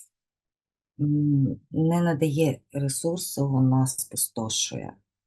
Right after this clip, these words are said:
Лише активність в тому полі, де відбуваються події, в нашому випадку це інтернет-мережа, зробить вас сильнішим.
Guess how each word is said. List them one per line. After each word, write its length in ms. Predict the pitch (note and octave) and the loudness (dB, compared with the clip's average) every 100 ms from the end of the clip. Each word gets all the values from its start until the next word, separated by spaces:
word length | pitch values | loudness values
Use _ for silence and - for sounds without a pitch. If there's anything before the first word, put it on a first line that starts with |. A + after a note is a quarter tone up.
| _ _ _ _ _ - | _ _ _ _ _ 0
Лише 440 | D#3 D#3+ F#3 E3+ | 2 2 2 0
активність 920 | - C3+ - - G3+ A#3+ G#3+ D#3+ - | 0 -6 -6 0 4 6 6 4 0
в 20 | - | 0
тому 380 | E3+ G3+ D#3+ | 2 4 4
полі, 440 | - - E3+ G#3 E3+ | 2 2 4 4 2
де 220 | A#2+ D#3+ | 2 0
відбуваються 720 | D#3+ - A#2+ C3+ D3+ C3+ - | 0 -4 -2 0 2 0 -4
події, 840 | - A2+ G#2 C3 - A3+ - - - - | -6 -6 -4 -2 0 0 0 0 -4 -2
в 60 | |
нашому 380 | C3 A#2 - B2+ | 0 0 0 0
випадку 440 | A#2+ A2+ G#2 - G#2 | 0 -2 -6 -6 -4
це 200 | - A2+ | -2 -2
інтернет-мережа, 1700 | G#2 G#2+ A2 A2+ - - _ - - - - C#3 C#3+ C3 A2+ - - _ _ _ | -2 -2 0 0 -2 -8 _ -16 -12 -12 0 4 6 4 2 -2 -6 _ _ _
зробить 680 | - - C3+ - - - - | -2 2 2 0 -2 -4 -4
вас 280 | B2 C#3 - | -4 -2 -2
сильнішим. 600 | C#3 C3 C#3 - - - | -2 0 0 -2 -4 -4